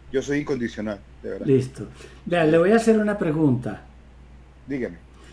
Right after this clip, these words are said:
Speaker 2: Y si quiere la piensa o si quiere me la contesta sin pensarla. Vamos a, a una situación imaginaria donde se va a terminar una relación con cualquiera.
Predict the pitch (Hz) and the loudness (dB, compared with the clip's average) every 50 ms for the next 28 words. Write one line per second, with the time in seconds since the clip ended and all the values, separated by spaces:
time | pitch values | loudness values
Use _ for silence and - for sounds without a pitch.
0 | - - - - - - - - - 147 127 156 147 - 220 240 254 247 226 196 | -20 -20 -20 -20 -20 -20 -12 -4 -4 -2 -2 -2 -2 0 2 2 2 2 0 -2
1 | - - 240 254 247 226 233 214 147 165 147 - 160 151 180 196 196 185 170 151 | -2 -2 0 0 0 0 0 -2 -2 -2 -4 -2 -2 -2 -2 -2 -4 -4 -4 -4
2 | - 156 131 123 - 143 127 - 190 175 156 180 165 - 151 135 127 127 127 147 | -2 -4 -4 -2 -2 -4 -4 -4 -6 -6 -6 -8 -8 -6 -2 -2 -2 -2 -2 -4
3 | 120 107 - 95 95 - - - - - - - - - - - - - - - | -6 -6 -8 -10 -14 -14 -16 -18 -20 -20 -20 -20 -20 -20 -20 -20 -20 -20 -20 -20
4 | - - - - - - - - - - - - - - - - - - - - | -20 -20 -20 -20 -20 -20 -20 -20 -20 -20 -20 -20 -20 -20 -20 -20 -20 -20 -8 -2
5 | 170 202 233 262 254 226 214 185 180 - - - 151 147 156 175 202 214 208 - | 0 2 2 2 2 0 0 -2 -4 -4 -6 -2 -2 0 0 0 -2 -4 -2 -2
6 | 208 170 - 156 147 123 123 - 160 160 180 208 202 180 156 143 139 131 123 120 | -4 -4 -2 -2 -2 -2 -2 -2 -2 -2 0 0 0 0 0 0 0 2 2 2
7 | 120 120 151 190 208 202 - - - - - - - - - - - 151 147 160 | 2 0 0 0 -2 -2 -6 -10 -18 -20 -20 -20 -20 -20 -20 -16 -8 -2 2 2
8 | 151 151 151 151 151 147 - 156 139 131 139 151 147 208 196 185 170 156 143 135 | 2 4 4 2 0 2 0 -2 -2 0 -2 -2 -2 -2 -4 0 0 0 0 0
9 | 139 156 180 190 190 175 165 160 151 143 131 123 127 147 135 139 151 147 185 202 | -2 -4 -4 -4 -4 -6 -6 -6 -4 -4 -4 -4 -4 -4 -4 -2 -4 -4 -4 -6
10 | 196 175 - 175 151 123 - - 110 117 120 - - | -6 -6 -6 -8 -8 -8 -4 -4 -4 -4 -4 -6 -10